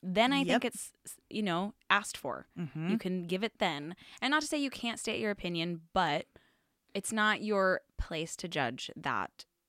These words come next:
Speaker 2: Yeah.
Speaker 1: um, that area of somebody's life.
Speaker 2: Yes, you have the <laughs> right to your opinion. But what does it do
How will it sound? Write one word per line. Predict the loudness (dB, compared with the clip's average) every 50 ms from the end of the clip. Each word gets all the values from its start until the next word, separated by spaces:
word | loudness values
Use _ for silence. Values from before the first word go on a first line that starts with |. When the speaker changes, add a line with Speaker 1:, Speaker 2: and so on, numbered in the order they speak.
| _ _ -8
Speaker 2:
Yeah. | -6 -6 -4 -4 -6 -6
Speaker 1:
um, | -8 -10 -10 -10
that | -10 -4 -2 -2 -2 -2
area | -2 -2 0 0 0 0 0
of | -2 -2
somebody's | -4 -4 -4 -4 -4 -6 -6 -4 -2 -2 -2 -2 -4 -2
life. | -2 -2 -2 -2 -4 -6 -8 -12 -20 -20 _ _ _ _ _ _ -6 -4
Speaker 2:
Yes, | 0 4 6 6 6 4 0 -8 -8 -8 -8 -10 _ _ 0
you | 4 4 6 6 4
have | 2 4 4 6 6 8 6 4 6 6
the | 6
<laughs> | 6 6 6 6
right | 6 4 4 0 -2
to | 0 2
your | 2 4 4 2
opinion. | 2 2 0 0 0 0 -2 -4 -8 -14 _ _ -20 -20 -20 -20 -8 2
But | 4 4 4 4
what | -2 -4 0 4 6 8 8 8 6 6 _ _ _ _ _ _ _ _ _ _ -4 2
does | 2 4 4
it | 4 2 2 0
do | 2 2 2 2 0 -2 -2